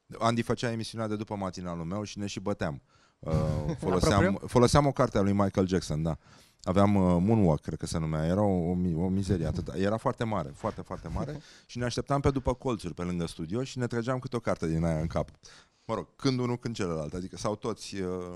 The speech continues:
Speaker 1: în același timp. E-, era o atmosferă foarte mișto și foarte vie și lumea era foarte preocupată să performeze, să facă emisiuni mișto și radio era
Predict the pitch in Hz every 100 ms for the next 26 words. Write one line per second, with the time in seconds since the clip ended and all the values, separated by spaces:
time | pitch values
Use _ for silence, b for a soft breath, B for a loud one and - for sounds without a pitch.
0 | 87 90 - 90 87 92 90 - - -
1 | b b b b 135 139 143 160 156 147
2 | 151 143 139 110 92 - 82 76 - 110
3 | 104 90 87 67 - 85 87 92 120 113
4 | 113 110 117 107 98 92 87 98 92 90
5 | 90 80 - b b b 101 101 95 92
6 | 78 - 87 90 82 78 87 80 - 120
7 | 120 113 117 120 113 110 110 107 98